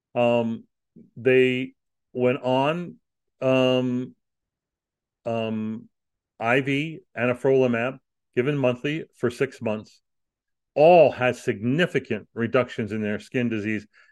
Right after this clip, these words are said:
as measured by the classy A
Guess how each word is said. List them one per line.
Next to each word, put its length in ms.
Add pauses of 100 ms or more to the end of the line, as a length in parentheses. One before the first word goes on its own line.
(120)
as 240
measured 440
by 200
the 80
classy 640
A 400